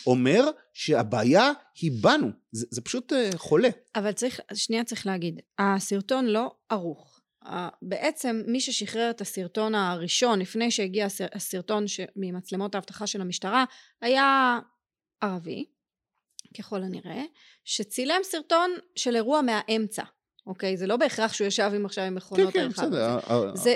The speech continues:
Speaker 2: זה,
Speaker 1: ערך את
Speaker 2: הוא
Speaker 1: המציאות.
Speaker 2: צילם, כן, הוא צילם את ה-, את הסיטואציה מהאמצע, והפיץ את הסרטון הזה ברשתות החברתיות, וישר קפצו האופנהיימרים,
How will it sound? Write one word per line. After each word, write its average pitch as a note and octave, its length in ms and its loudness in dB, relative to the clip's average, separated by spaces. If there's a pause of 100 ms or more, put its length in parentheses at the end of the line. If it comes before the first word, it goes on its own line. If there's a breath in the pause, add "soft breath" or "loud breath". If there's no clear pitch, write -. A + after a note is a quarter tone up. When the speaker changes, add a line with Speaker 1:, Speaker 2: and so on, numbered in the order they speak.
Speaker 2:
זה, A3 140 4
Speaker 1:
ערך - 160 4
את B3+ 60 4
Speaker 2:
הוא B3+ 60 4
Speaker 1:
המציאות. C4+ 240 2
Speaker 2:
צילם, F4+ 380 6 (360)
כן, A#4+ 80 2 (180)
הוא G4 100 -2
צילם F#4+ 380 2
את F#4+ 120 0
ה-, C4 120 2
את C4 100 -6
הסיטואציה B3+ 600 -2
מהאמצע, G3 720 -2
והפיץ F#4+ 360 0
את D#4 120 -6
הסרטון B3 380 0
הזה A3+ 160 0
ברשתות G3 380 -2
החברתיות, F#3 580 -6
וישר A#3 500 2
קפצו D#4+ 280 -2
האופנהיימרים, F#3+ 800 2